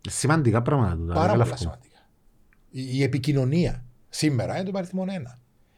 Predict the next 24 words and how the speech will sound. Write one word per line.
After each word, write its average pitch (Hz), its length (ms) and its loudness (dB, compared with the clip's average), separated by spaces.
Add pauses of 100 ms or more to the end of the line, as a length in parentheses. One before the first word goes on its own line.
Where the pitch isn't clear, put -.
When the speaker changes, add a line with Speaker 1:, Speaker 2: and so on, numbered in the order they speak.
Speaker 2:
Εμένα 147 280 4
λείπει 190 300 6
μου 175 200 4
το 90 100 -8
πράγμα - 260 -8
και 123 100 -2
στενοχωρεί 139 520 0
με 170 80 2
πάρα 170 220 0
πολλά. - 340 -8 (840)
Και 135 100 -4
στενοχωρεί 147 360 2
με 180 60 4
γιατί, 185 440 2 (520)
ε, 170 420 -6
θέλω 170 220 -2
να 160 80 2
ακουστεί, 135 580 0
ίσως 131 220 -4
να 127 80 -2
ακουστεί 123 260 -2
λίγο 120 300 4
έτσι 110 600 -2 (380)
παράξενο. 110 560 0